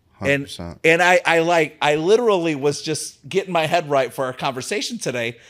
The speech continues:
Speaker 1: And I was thinking about, you know, what are the five things that I wanna dig into with Craig today? And that clearly is something that's, like, made a meaningful impression on me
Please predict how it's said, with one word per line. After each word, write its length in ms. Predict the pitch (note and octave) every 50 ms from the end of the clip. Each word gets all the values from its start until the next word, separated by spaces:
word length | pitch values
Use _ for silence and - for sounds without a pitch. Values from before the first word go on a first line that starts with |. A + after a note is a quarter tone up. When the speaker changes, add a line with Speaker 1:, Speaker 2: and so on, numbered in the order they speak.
| - -
Speaker 1:
And 100 | - C#3
I 60 | D#3+
was 160 | D#3+ D3+ - -
thinking 240 | - - F#4+ F4+
about, 280 | E3 C#3 A2+ C3+ C3 C3
you 80 | D3+ D#3
know, 100 | D#3+ D#3
what 180 | C#3 B2 F3 G3
are 80 | A3
the 140 | A3 G#3+ F#3
five 400 | - - - D#3+ D#3 D#3 D#3 D3
things 320 | - - D#3+ D3+ C#3+ C3
that 80 | C#3+ C#3
I 40 | C3
wanna 200 | B2+ C3 B2+ B2+
dig 220 | A#2+ A2 C3 A#2+ C#3
into 260 | D3 C#3+ - - C#3
with 160 | A#2 A2+ -
Craig 240 | - - C#3+ D3 D3 C#3+
today? 280 | B2 G2+ F2 E2+ - - _ _ _ - - _ _ _ _ -
And 580 | D3 C#3 C#3 C#3 C#3 C3+ C3+ C3+ C3 B2+ C3 - - _ _ _ _ _ _ _ _ _
that 340 | - C3+ B2 E3+ F#3 F#3+ F3+
clearly 540 | - - - G3+ G3 G3 G3+ F#3 F#3 F3+ E3
is 160 | D#3 C#3+ -
something 420 | - D#3 D3+ D3 - D#3+ D3 C#3 C3+
that's, 380 | C3 B2+ B2 A#2+ - - -
like, 420 | C3 A#2+ A#2 A#2 A2+ G#2+ - - _ _ _ _ _ _ _ _ _ _ _ _
made 440 | - B2 B2+ C3+ C#3+ C#3+ D3 C#3+ -
a 320 | - C3+ C3 B2+ B2 B2 A#2+
meaningful 840 | A2+ A#2 A#2+ C3 C#3+ D#3 D#3+ D#3+ E3 D#3+ D#3 C#3+ - - D3 C3+ C3
impression 640 | B2+ A#2+ G#2+ - - C#3+ C#3 C3+ - - D3 C3 B2+
on 360 | - - B2 A#2 A2+ A2 A2
me 480 | A2 A#2 A#2 G#2+ F#2 F2 D2 F#2+ - _